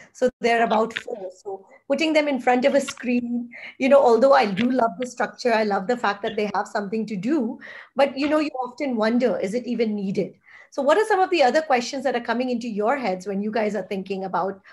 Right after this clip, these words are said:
online and schooling and the way that schooling is changing? Please do share.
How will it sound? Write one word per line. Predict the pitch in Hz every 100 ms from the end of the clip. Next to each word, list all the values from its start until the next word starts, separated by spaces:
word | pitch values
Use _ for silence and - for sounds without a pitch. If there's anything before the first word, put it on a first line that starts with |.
| _ -
online | 247 247 233 214 208 208 208
and | 196 190
schooling | - 262 254 233 226 208
and | 196
the |
way | 190 208
that | 226 -
schooling | - 247 - - - - -
is | 254 -
changing? | - 185 165 175 180
Please | 269 311 254
do | 240
share. | 214 - 185